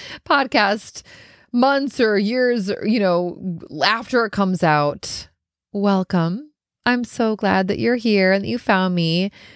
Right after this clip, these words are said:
And just know that this, this personal check-in, this, you know,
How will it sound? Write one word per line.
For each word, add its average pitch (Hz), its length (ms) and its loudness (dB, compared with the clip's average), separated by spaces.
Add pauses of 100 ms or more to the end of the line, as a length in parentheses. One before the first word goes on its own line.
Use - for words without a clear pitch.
(340)
And 254 160 2
just 311 240 0
know 254 220 2
that 220 200 2
this, - 460 -2 (460)
this 320 160 0
personal 311 420 0
check-in, 220 680 2 (200)
this, - 680 -2 (880)
you 220 160 2
know, 180 600 2